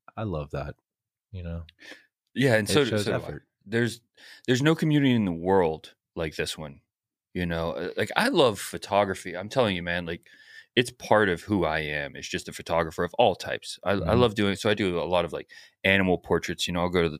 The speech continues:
Speaker 2: the zoo, spend the whole day there just taking, you know, huge lenses and doing super close-ups of, like, lions and stuff. I love that kind of photography,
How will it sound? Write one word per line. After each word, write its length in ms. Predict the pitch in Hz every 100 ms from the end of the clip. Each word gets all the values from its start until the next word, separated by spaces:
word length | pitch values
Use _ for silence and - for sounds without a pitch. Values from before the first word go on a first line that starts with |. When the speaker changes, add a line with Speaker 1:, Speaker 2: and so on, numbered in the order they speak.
| _
Speaker 2:
the 120 | - 82
zoo, 420 | 85 92 87 80
spend 300 | - 98 82
the 60 |
whole 200 | 82 98
day 240 | 78 85 85
there 180 | 73 73
just 220 | - -
taking, 340 | 95 82 76 - - - -
you 80 | 90
know, 100 | 78
huge 600 | 73 - - 123 101 82
lenses 380 | 90 90 80 80
and 80 | 80
doing 160 | 87
super 340 | 78 - 95 80
close-ups 480 | - 85 - 80 -
of, 80 | 76
like, 120 | 73
lions 520 | 76 76 71 71 73
and 80 | -
stuff. 180 | - 82 -
I 60 |
love 320 | - 120 113 95
that 180 | 85
kind 160 | - 92
of 60 | 82
photography, 680 | - 104 92 - - -